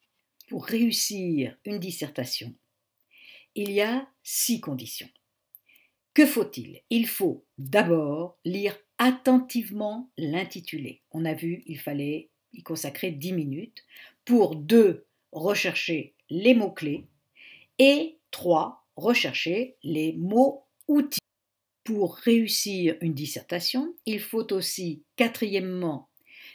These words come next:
des grandes parties qui comportent les mots-clés. Cinquièmement, il faut savoir utiliser les documents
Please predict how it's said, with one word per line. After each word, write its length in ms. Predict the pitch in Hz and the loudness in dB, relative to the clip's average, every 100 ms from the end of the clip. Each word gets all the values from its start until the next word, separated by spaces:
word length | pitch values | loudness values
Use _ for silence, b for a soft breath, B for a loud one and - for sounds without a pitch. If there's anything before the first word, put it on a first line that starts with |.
| B | B
des 160 | 160 | 0
grandes 360 | 175 190 247 233 | 2 6 4 4
parties 600 | 214 - - 214 175 - _ _ b b b b b b | -4 -8 -8 -6 -6 -12 _ _ b b b b b b
qui 160 | - 175 | -10 2
comportent 600 | 240 233 - 214 - - | 4 4 4 2 2 -6
les 180 | 165 165 | 0 2
mots-clés. 1120 | 165 170 196 214 175 - _ - 170 156 - _ _ _ _ _ _ _ - | 4 2 4 4 4 -2 _ -2 2 2 0 _ _ _ _ _ _ _ -8
Cinquièmement, 1040 | - - 294 269 262 233 226 220 196 - - | 0 4 4 8 8 8 4 0 -4 -6 -8
il 140 | 180 | -6
faut 160 | - 180 | -4 -2
savoir 420 | 233 220 240 - | -2 2 0 2
utiliser 560 | 285 277 285 247 254 254 | 0 6 6 8 8 6
les 100 | 233 | 6
documents 800 | 185 233 - 233 214 214 190 | 2 -2 0 -2 -2 -2 -4